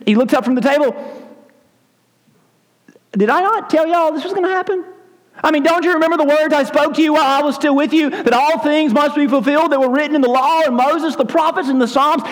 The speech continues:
The entire Old Testament predicted this. He opened their understanding that they might comprehend the Scriptures. And he said to them, "Thus it is written, and thus it is necessary for the Christ to suffer and rise from the dead the third day.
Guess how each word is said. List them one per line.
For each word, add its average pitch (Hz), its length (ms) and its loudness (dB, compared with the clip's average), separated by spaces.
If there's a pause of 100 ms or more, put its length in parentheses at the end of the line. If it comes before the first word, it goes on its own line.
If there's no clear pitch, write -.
(120)
The 294 160 2
entire 359 720 2
Old 381 100 -4
Testament 349 540 0
predicted 339 500 0
this. 214 600 -2 (1700)
He 277 120 2
opened 381 380 2
their 294 100 2
understanding 294 600 0
that 240 100 -2
they 294 120 2
might 320 260 0
comprehend 339 600 0
the 349 80 -2
Scriptures. 392 680 -2 (440)
And 277 120 2
he 311 80 2
said 311 140 2
to 330 100 0
them, 302 240 0
"Thus 320 280 0
it 302 140 -2
is 269 160 0
written, 302 320 0
and 285 180 2
thus 311 200 0
it 294 100 0
is 269 120 2
necessary 262 680 0 (220)
for 269 100 0
the 247 100 2
Christ 330 420 0
to 294 100 0
suffer 330 400 0
and 285 200 0
rise 392 380 0
from 381 220 -2
the 370 60 0
dead 349 280 2
the 392 60 -2
third 349 320 0
day. 320 500 0